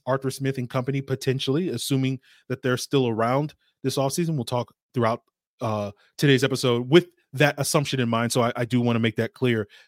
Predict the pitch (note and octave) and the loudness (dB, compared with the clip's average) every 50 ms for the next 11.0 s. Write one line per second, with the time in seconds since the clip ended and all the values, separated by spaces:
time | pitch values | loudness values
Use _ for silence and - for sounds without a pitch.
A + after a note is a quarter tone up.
0 | _ - B2 A#2+ - - C#3+ B2+ B2+ B2 - C#3+ D3 D3 - D3 C#3+ C3+ C3 B2+ | _ -4 -4 -4 -6 -2 2 4 4 4 4 4 2 2 4 4 6 6 6 4
1 | C3 B2+ C3+ C3+ C3 B2+ B2 A#2+ A#2 A#2 - - B2+ A#2 - A#2 A#2+ A2+ B2 B2 | 2 0 0 0 2 2 2 2 2 0 0 -2 -4 -4 -4 -6 -4 -4 -4 -4
2 | - A#2+ - - A#2 - - A2+ A#2+ A2 A#2 G#2+ G2 A2 A2 A2 G#2+ _ _ _ | -6 -6 -8 -8 -8 -6 -4 -4 -4 -2 -4 -4 -4 -4 -4 -4 -6 _ _ _
3 | _ _ _ - A2+ A2 A2 - - - G#2 F#2 G2 A#2 - - - B2 G#2+ A#2 | _ _ _ -10 -8 -8 -6 -6 -6 -8 -6 -8 -8 -10 -6 -4 -2 -2 0 0
4 | A2 - - A#2 A#2 A2+ G2+ - A#2 A2 G2+ G#2+ G#2+ G2+ G#2+ G#2+ _ - G#2+ G#2+ | -2 0 -2 -2 -2 -4 -6 -6 -6 -6 -6 -4 -4 -4 -6 -6 _ -10 -10 -10
5 | - - - B2 A#2+ A#2 G#2 G#2+ G#2+ G#2 - - _ _ _ _ - A#2+ A2 A2 | -8 -8 -6 -4 -4 -4 -4 -4 -6 -6 -8 -12 _ _ _ _ -4 -2 -2 -2
6 | G#2+ G#2 G#2+ - - A2 A2 A#2+ - - A#2+ A2 G#2 A2 A#2+ G#2+ F#2+ F#2 G2 - | -2 -2 -4 -6 -6 -6 -6 -6 -6 -6 -4 0 2 2 0 0 -2 -6 -8 -10
7 | _ _ _ _ _ _ _ _ _ _ _ _ - C#3 C3+ - _ _ _ _ | _ _ _ _ _ _ _ _ _ _ _ _ 2 2 2 0 _ _ _ _
8 | _ _ _ - C#3 C3+ B2+ B2 B2+ C#3+ D3 D3 D3+ C3+ - C#3 C3+ C3 - B2+ | _ _ _ 2 4 6 6 8 8 6 8 8 6 6 6 6 4 4 4 4
9 | C3 D3+ C#3+ A#2 A2 A2 A#2 - _ - A#2 A#2+ - - - C#3 C3+ C3 A#2+ - | 6 6 8 6 6 2 -2 -8 _ -6 -4 -4 -4 -4 -4 -2 -2 0 2 2
10 | C3 B2+ A#2 - C3+ C3 A#2+ A2 A2 A2+ G#2+ - - - A3 G#3 C#3 A2+ A2+ A#2+ | 2 0 2 2 2 2 2 2 0 -2 -4 -4 -2 0 2 2 2 0 -2 -4